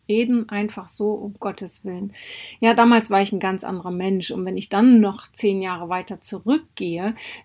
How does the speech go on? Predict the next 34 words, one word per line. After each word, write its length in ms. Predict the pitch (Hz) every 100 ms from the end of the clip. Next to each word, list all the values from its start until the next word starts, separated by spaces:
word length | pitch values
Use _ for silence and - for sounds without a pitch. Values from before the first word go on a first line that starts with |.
| _
ähm, 480 | 208 202 196 190 185
da 280 | - 196 196
hab 160 | 214 -
ich 260 | 214 - -
quasi, 960 | - 190 196 190 196 196 190 190 190 - -
äh, 540 | 202 190 185 185 185
ja, 220 | 175 190 185
da 160 | 185
hab 100 | 185
ich, 220 | 185 -
da, 220 | - 175 -
da, 180 | -
da 100 | -
hab 100 | 196
ich 160 | 196 165
gar 200 | 180 202
nichts 260 | 202 - -
gesagt. 540 | 170 180 170 _ -
Ja, 240 | 180 185
da 180 | 180 185
hab 140 | 190 -
ich 180 | 196
nicht 220 | 202 190 202
mal, 260 | 190 185 - - - - -
äh, 160 | 208 190
also 240 | 185 185
wenn 160 | 202 202
überhaupt, 340 | 185 190 -
dann 100 | 185
im 120 | 180
stillen 400 | - 202 196 190
Kämmerchen, 640 | - 202 202 196 190 185 -
äh, 80 | 190
gesprochen. 800 | 180 - - 185 202 190 208